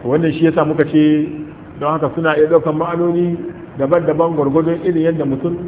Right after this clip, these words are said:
ya kalli nassin. Muka ce,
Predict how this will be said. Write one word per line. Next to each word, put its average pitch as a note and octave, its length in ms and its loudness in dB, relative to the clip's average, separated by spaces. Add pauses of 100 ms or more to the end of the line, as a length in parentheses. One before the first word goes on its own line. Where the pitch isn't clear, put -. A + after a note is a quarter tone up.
(1700)
ya D#3 140 0
kalli D3 560 4
nassin. C#3+ 400 0 (4000)
Muka D#3+ 240 2
ce, D#3+ 400 4